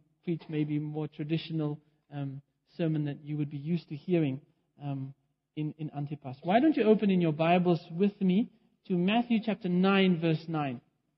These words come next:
And as you're busy getting there, um, if we remember that, uh, if we look at how many Wolof people there are over the world, there are about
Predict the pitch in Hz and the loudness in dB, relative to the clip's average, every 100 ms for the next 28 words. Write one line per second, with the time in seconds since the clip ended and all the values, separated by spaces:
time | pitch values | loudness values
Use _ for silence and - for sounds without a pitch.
0 | _ _ - 196 240 294 269 208 220 208 | _ _ -10 -6 -4 -2 0 2 2 2
1 | 170 208 202 180 156 170 _ _ _ _ | 2 4 4 2 0 -4 _ _ _ _
2 | _ _ _ _ - 208 220 220 - _ | _ _ _ _ -4 0 0 0 -6 _
3 | _ _ _ _ _ _ _ _ _ _ | _ _ _ _ _ _ _ _ _ _
4 | - 190 220 311 330 262 240 269 226 185 | -12 -10 -2 2 4 4 4 2 0 -4
5 | - _ _ - 202 - 202 - 226 208 | -12 _ _ -10 -10 -8 -10 -4 -2 -2
6 | 190 - 208 269 269 185 - 170 202 208 | -4 -6 -2 0 0 -2 -6 -2 2 4
7 | 185 185 214 208 - - 202 202 180 170 | 4 4 6 4 0 -2 -2 0 0 0
8 | 160 160 180 170 165 156 165 165 127 131 | 2 2 0 0 -2 -2 0 0 0 -6
9 | _ _ _ _ _ 170 233 233 220 | _ _ _ _ _ -4 -2 0 -4